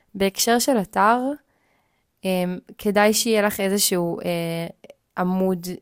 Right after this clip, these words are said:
אינסטגרם ששייך לך ולאתר. עדיף שזה יהיה אותו עמוד, כאילו, אנשים היום קונים מאנשים, זה משהו שחשוב לדעת.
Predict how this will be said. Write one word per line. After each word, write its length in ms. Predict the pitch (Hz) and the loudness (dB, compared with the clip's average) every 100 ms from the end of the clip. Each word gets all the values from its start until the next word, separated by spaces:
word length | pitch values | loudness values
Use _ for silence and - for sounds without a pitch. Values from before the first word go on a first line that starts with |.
| _ | _
אינסטגרם 680 | 185 185 - 190 180 180 185 | -6 -2 -2 -2 -4 -4 -4
ששייך 840 | 185 - 175 175 - 185 175 180 - | -6 -4 -4 -4 -6 -2 -2 -4 -4
לך 260 | 180 175 - | -2 -2 -6
ולאתר. 840 | 175 175 170 165 - - 175 175 226 - _ _ _ _ _ | -6 -2 -2 -4 -8 -8 -4 -4 -4 -10 _ _ _ _ _
עדיף 260 | 190 196 - | -4 -4 -2
שזה 280 | 208 185 180 | -4 -2 -2
יהיה 260 | 175 175 - | 0 -2 -4
אותו 380 | - 185 - 180 | -10 -8 -4 -2
עמוד, 400 | 175 160 151 151 - | -2 -4 -8 -10 -14
כאילו, 320 | - 170 165 165 - - | -8 -6 -4 -6 -8 -10
אנשים 340 | 180 180 - 180 | -6 -6 -4 -2
היום 240 | 185 180 | -2 -2
קונים 320 | 175 180 170 | -6 -6 -6
מאנשים, 540 | 175 175 180 - 180 180 | -8 -10 -10 -8 -6 -4
זה 80 | 180 | -4
משהו 240 | 175 185 | -6 -8
שחשוב 440 | - - - 180 | -10 -10 -8 -8
לדעת. 460 | 185 180 196 269 | -8 -8 -10 -10